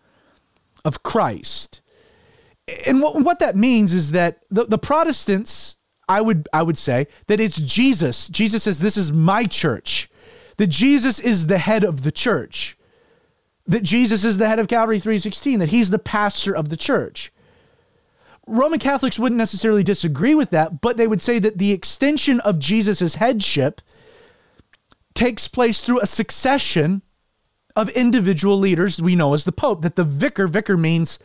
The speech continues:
substitute, that the Pope is, is a stand-in for Jesus. He acts as Jesus's representative. He's the head of the church. And because he holds such a lofty position, such a significant position,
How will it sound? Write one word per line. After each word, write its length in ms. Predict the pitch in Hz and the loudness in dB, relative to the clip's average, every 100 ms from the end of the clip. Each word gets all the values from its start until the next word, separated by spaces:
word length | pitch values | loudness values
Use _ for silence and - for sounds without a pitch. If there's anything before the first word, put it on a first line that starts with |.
| - - _ _ _ - | -20 -20 _ _ _ -8
substitute, 800 | - 285 208 - 170 - 113 - | 0 0 0 -6 -8 -6 -8 -4
that 160 | 175 - | -4 -4
the 80 | |
Pope 480 | - - 302 285 247 - _ _ _ _ - - | -6 -2 0 0 -2 -12 _ _ _ _ -20 -4
is, 200 | 214 185 | -2 -2
is 200 | 202 214 | 0 -2
a 120 | 190 180 | 0 -2
stand-in 720 | - - 285 311 233 160 185 | -2 0 2 2 2 2 0
for 140 | 175 | -2
Jesus. 580 | 156 262 262 135 - - - _ _ _ | 0 2 2 0 -4 -6 -14 _ _ _
He 140 | - 247 | -2 0
acts 240 | 226 - | 0 0
as 160 | 226 165 | -2 -2
Jesus's 640 | 139 226 214 226 220 160 | 0 0 0 0 0 2
representative. 880 | 190 185 165 147 233 214 139 165 - _ _ _ - | 0 0 0 0 0 2 0 -2 -8 _ _ _ -2
He's 300 | 240 214 165 | 2 2 0
the 100 | 196 | 0
head 220 | 196 190 | 0 0
of 180 | 151 131 | -2 -4
the 80 | |
church. 560 | 170 - 302 143 - - - - - - | -4 0 0 0 -6 -10 -12 -20 -18 -2
And 140 | 240 | 2
because 520 | 247 185 262 330 285 | 2 2 2 2 0
he 460 | - 269 262 233 - _ - | 0 2 4 2 -4 _ -16
holds 400 | - 285 294 196 | -2 2 2 2
such 240 | - 262 | 0 0
a 60 | 226 | 0
lofty 460 | 190 208 208 - 196 | 2 2 0 0 -2
position, 640 | - 156 302 - 127 104 - - | 0 0 0 2 -2 -4 -8 -20
such 220 | - 233 226 | -6 -2 0
a 60 | |
significant 720 | 214 226 180 294 339 262 247 | 0 0 2 0 0 -2 -2
position, 540 | 170 131 117 - 131 | -4 -2 -4 -2 -4